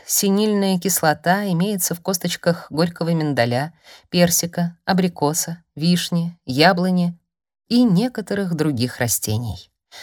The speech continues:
Случаи тяжёлого отравления взрослых, съевших большое количество горьких, приятно пахнущих косточек абрикоса,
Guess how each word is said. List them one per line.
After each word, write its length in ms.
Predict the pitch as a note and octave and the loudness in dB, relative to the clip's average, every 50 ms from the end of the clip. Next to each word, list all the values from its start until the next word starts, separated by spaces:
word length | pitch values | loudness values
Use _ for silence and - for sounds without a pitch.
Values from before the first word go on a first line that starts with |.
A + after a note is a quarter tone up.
| - - - - - | -20 -20 -20 -18 -10
Случаи 560 | - - - A3 A3 G3+ - G#3+ G#3+ G3+ G3 | -6 -2 -2 0 -2 -2 -2 -2 0 0 0
тяжёлого 560 | F3+ - G3+ F3 F#3 G3 G#3 G3+ F#3 F3+ F3+ | 0 0 0 0 0 -2 -2 0 0 2 0
отравления 640 | F3 F3 F3+ E3+ E3 F#3 G3 G#3+ G#3 F#3+ F3+ E3+ | 0 0 -2 -2 0 0 0 0 0 2 2 2
взрослых, 640 | D#3+ D3+ D3+ D#3 F3+ G#3 F#3+ - - D#3 D3 C3+ - | 2 0 -2 -2 -2 -2 -2 -4 -2 -4 -6 -4 -4
съевших 520 | - - - D#3+ E3 F3 E3+ - - D3+ C#3 | -4 -4 -2 0 -2 -2 -2 -4 -6 -4 0
большое 440 | C#3 C#3 C#3 - - E3 F3 E3 | 0 -2 -2 -2 -2 0 0 0
количество 580 | E3+ - C#3+ C3 E3+ - D#3 D3 - - C#3 C#3+ | 0 -2 -2 -2 -2 -2 -4 -6 -6 -4 -6 -6
горьких, 540 | C3 A#2+ C3 D#3+ F3 E3+ - D3+ C#3 - - - - - _ - | -4 -2 -2 -2 -2 -2 -4 -6 -6 -6 -8 -20 -20 -20 _ -6
приятно 440 | - E3 E3+ D#3+ D#3+ E3+ - - | -2 0 2 2 0 0 -2 -6
пахнущих 600 | D3 - D#3 D#3+ - - D3 - - C#3 C#3 - | -4 -4 -4 -4 -4 -6 -6 -4 -4 -6 -6 -6
косточек 540 | _ - D#3+ D#3+ - D3 - - F#3+ - - - | _ -4 -4 -4 -4 -4 -4 -4 -6 -6 -6 -2
абрикоса, 720 | - - C3+ A#2 A#2 - - - F3 F3+ - - F3+ E3+ | -2 -2 0 -2 -4 -4 -2 -2 0 0 0 0 -2 -2